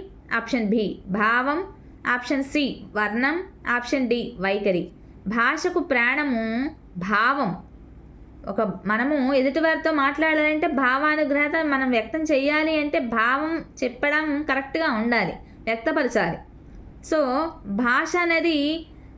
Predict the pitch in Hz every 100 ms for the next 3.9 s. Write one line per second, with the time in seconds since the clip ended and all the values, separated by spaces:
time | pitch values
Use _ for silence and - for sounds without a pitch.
0 | - 262 302 330 330 302 330 254 269 269
1 | 311 311 294 330 320 262 262 294 294 285
2 | 220 185 180 170 - - - - - -
3 | 208 220 269 330 330 339 339 349